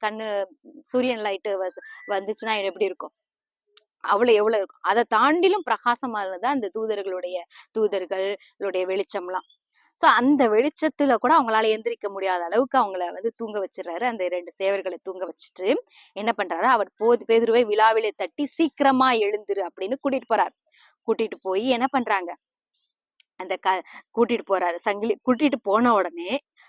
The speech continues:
"விழாவிலே தட்டி சீக்கிரமா எழுந்திரு" அப்படின்றாரு. அவ என்று அவனை எழுப்பினார். உடனே அவர் என்ன பண்றாரு? சொன்ன உடனே என்ன பண்றாரு? அந்த தேவதூதன் சொன்ன உடனே சங்கிலிகள் அழுந்துருது. உடனே "சீக்கிரமா எழுந்திரு, எழுந்திரு" அப்படின்னு தட்டி எழுப்பினோன்னு அவன் எழு-, அவனை எழுப்பினான். எழும்பினோன்னு அவர் என்ன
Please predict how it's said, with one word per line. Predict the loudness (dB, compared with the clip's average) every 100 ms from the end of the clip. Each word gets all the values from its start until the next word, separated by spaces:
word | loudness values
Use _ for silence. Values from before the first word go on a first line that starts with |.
| _
"விழாவிலே | -6 -4 2 4 6 6 4
தட்டி | 0 -4
சீக்கிரமா | 0 0 2 2 2 2
எழுந்திரு" | 2 2 0 0 0
அப்படின்றாரு. | -2 -8 -8 -4 0
அவ | 2 0
என்று | 0 -2 0 2
அவனை | 2 2 -2
எழுப்பினார். | 0 0 0 -4 -2
உடனே | -2 0 0
அவர் | 0
என்ன | -2 -4 -4
பண்றாரு? | -4 -4 -4 _ _ _ _ _
சொன்ன | 0 2 4
உடனே | 4 4 2
என்ன | 0 0
பண்றாரு? | -2 -4 -6 -8 _ _ _
அந்த | -8 -4 -4 2
தேவதூதன் | 4 6 4 2 0 -2 -4
சொன்ன | -6 0 0 4 4
உடனே | 4 2 -2 0
சங்கிலிகள் | 2 4 4
அழுந்துருது. | 4 2 -2 -12 -14 _ _ -8
உடனே | -4 -2 -2
"சீக்கிரமா | -2 0 0 2 2
எழுந்திரு, | 0 -2 2 4 4 2 _ _ 0
எழுந்திரு" | 4 4 4 4
அப்படின்னு | 4 2 2 2
தட்டி | 0 -2 2 2
எழுப்பினோன்னு | 2 -2 -2 0
அவன் | 2 2
எழு-, | 0 -4 0
அவனை | 0 2 0
எழுப்பினான். | 2 2 0 -4 -2
எழும்பினோன்னு | 2 2 4 2 0 0
அவர் | 2 2
என்ன | 2